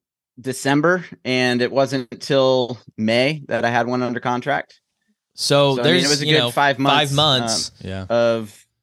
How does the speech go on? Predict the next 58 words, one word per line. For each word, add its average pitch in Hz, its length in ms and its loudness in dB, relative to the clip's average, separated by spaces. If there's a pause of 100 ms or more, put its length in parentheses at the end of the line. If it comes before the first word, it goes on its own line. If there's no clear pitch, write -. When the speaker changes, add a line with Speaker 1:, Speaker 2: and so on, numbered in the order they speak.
(240)
Speaker 1:
you 113 100 -6
Speaker 3:
That's 107 120 -2
Speaker 1:
know, 101 100 -4
so, 113 200 0
I 113 80 2
mean, 117 160 0
it 139 60 2
was 135 140 0
Speaker 3:
two 113 60 -2
hundred 101 40 -4 (100)
deals. 95 60 -12
Speaker 1:
probably 131 800 0 (300)
Speaker 2:
Yeah, 123 200 0
a 117 40 -2
couple 127 260 -4
hundred 107 220 -4
Speaker 1:
um, - 60 -8
Speaker 2:
deals 135 280 0
that 120 80 -2
you 107 200 -2
Speaker 3:
couple - 20 -4
hundo. 110 120 -6
Speaker 2:
analyze. 107 540 -6 (180)
Yeah. 131 200 -2
Speaker 1:
Yeah. 90 200 0 (460)
Speaker 2:
I 127 120 -2
mean, 135 240 0 (600)
it 190 160 0
just 220 240 -4
takes 170 280 -2
the 147 100 -4
consistency, 127 800 -4
and 135 120 0
it's 143 140 -4
that, 170 340 0
it's 135 200 -2
like, 156 160 0 (180)
that's 147 240 -2
like 135 160 -4
the 113 80 -6
grunt 113 300 -8
work. 78 260 -12
You're 101 100 -10
like, 101 220 -10
"Oh, 127 400 -2 (260)
gotta 123 240 0
Speaker 1:
Mm-hmm. 117 120 0
Speaker 2:
analyze 123 460 0
another 127 360 -4 (200)
ten 131 220 -4
deals." 123 360 0
Speaker 3:
It's 120 80 -4
a - 80 4
Speaker 2:
Gotta 120 180 2
Speaker 3:
little 117 220 0
word 113 260 -2
called 107 280 -2
grit. 98 520 -6